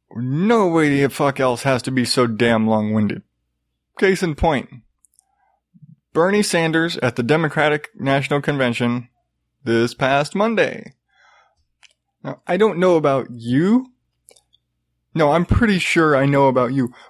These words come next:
but nobody likes shows getting preempted, even by something they were interested in. I would rather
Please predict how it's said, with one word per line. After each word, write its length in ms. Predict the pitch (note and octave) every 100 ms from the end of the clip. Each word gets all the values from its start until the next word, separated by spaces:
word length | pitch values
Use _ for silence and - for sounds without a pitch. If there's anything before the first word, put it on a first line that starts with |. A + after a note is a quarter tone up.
| _
but 260 | D3 C#3+ C3+ - _ _ _ _ _ _ _ -
nobody 1600 | B2 D3+ F#3 F#3+ G3 A3 A#3+ A#3+ F3+ B2 A2+ A2 G#2+ G#2+ A2+ _ _ _ _ -
likes 640 | A#2+ C3+ C3+ D3 - - - _
shows 600 | - - D3+ C#3+ D3 C#3+
getting 460 | - C#3+ C3+ C3+ B2
preempted, 760 | - C3+ B2+ B2+ B2 - - _ - _ -
even 420 | F3+ G3 F#3 E3
by 140 | B2+
something 500 | A2 - C#3+ C3 C#3
they 140 | B2 B2
were 220 | B2 A#2+
interested 540 | B2+ A#2+ A2+ - A2+
in. 280 | G#2+ G2+ G#2+ - _ _ _ _ _ - - _ _ _ _ _
I 140 | - D3
would 240 | E3 D#3
rather 840 | C3 B2+ C#3+ D#3 D#3+ D#3+ D#3 D#3